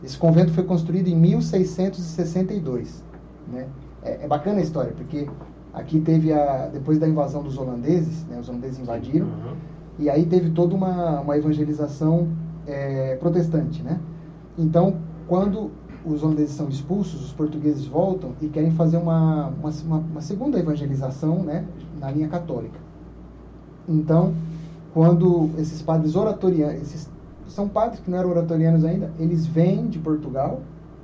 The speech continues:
Speaker 1: pra realizar essa missão e eles procuram um lugar pra se estabelecer. Então, eles se estabelecem nesse morro, né, que existia uma, uma antiga ermida ali,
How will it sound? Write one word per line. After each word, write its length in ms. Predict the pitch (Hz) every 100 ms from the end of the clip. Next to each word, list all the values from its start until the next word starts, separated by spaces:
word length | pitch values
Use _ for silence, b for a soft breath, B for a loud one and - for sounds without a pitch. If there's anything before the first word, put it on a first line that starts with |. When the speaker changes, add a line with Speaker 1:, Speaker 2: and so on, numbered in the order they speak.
| - -
Speaker 1:
pra 240 | 131 131
realizar 340 | 131 127 123 131
essa 180 | 135
missão 400 | 156 165 - 202 247 - B B B 165
e 60 |
eles 140 | 185 190
procuram 380 | 202 - 202
um 100 | 208
lugar 320 | 226 170 175 190
pra 140 | 190
se 100 | -
estabelecer. 600 | - 190 185 202 - 120 - - - -
Então, 260 | 151 151 180
eles 120 | 185
se 80 | -
estabelecem 580 | - 175 165 147 - 131
nesse 360 | 135 190 -
morro, 380 | 175 147 156 - - - - - - - - 127
né, 200 | 127 143
que 80 | -
existia 300 | - - 151
uma, 140 | 151 143
uma 200 | 135 139
antiga 320 | 135 175 175
ermida 400 | 143 - 156 131
ali, 240 | 123 -